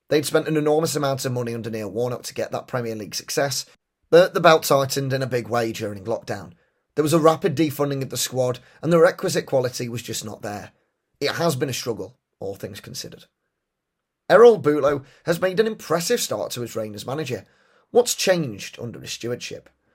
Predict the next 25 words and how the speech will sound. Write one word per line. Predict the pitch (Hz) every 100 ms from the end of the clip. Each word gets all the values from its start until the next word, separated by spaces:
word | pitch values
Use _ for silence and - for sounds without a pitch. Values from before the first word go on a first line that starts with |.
| _ _ _ _
It | - 190
was | 175
refreshing | 160 156 165 214 202
to | 123
see | 131 113
Cardiff | 127 123 110 - _ _ -
look | 151
further | - 156 135 143
afield | - 143 120 101
for | 113
his | 107
appointment. | - 82 65 50 - - _ _
In | - 156
doing | 156 147
so, | - 127 147 - _
they | 160
also | 175 - 202
looked | 160 -
abroad | 113 110 110
for | 123
some | - 110
of |
their | 107
signings | 110 - 202 156 110
too, | - 185 143